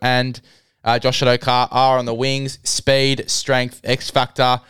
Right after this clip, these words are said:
They both prese-, uh, possess a lot of those. Uh, in the centres,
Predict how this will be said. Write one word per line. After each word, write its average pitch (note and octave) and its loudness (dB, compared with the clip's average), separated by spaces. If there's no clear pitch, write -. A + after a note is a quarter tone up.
They A#2 0
both B2+ 0
prese-, A#2+ -4
uh, B2 2
possess C#3+ 0
a B2 0
lot B2 0
of A2 0
those. E3+ 2
Uh, C#3 2
in D#3 -2
the D3+ 2
centres, F3 0